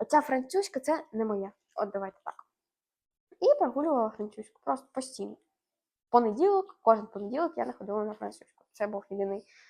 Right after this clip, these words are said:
один раз на тиждень французьку. А, в принципі, бачите, у нас вже закінчилося питання, навіть відвинула, відідвинула. Ось, бачите, все, немає питань у нас більше.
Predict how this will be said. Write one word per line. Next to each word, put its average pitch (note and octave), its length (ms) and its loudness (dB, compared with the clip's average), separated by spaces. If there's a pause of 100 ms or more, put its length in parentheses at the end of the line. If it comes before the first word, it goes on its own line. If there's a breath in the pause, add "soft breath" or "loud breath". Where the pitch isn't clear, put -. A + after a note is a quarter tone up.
(200 soft breath)
один A#3 180 2
раз G#3+ 180 -2
на G#3 80 -2
тиждень G3+ 380 -10
французьку. G#3 420 -12
А, D#4 140 12
в - 140 -2
принципі, E4+ 400 -2
бачите, B3+ 380 0
у C4 40 -2
нас A#3+ 180 -2
вже A#3 120 -4
закінчилося G#3+ 600 -10
питання, G#3+ 360 -8
навіть A#3 440 -8
відвинула, A3+ 600 -6 (400)
відідвинула. A3 680 -8 (280)
Ось, - 260 -20 (140)
бачите, - 360 -8
все, G#3 220 4
немає A3+ 300 4
питань E4 400 -2
у F#4 40 0
нас E4 280 -4 (400 loud breath)
більше. C#4+ 520 0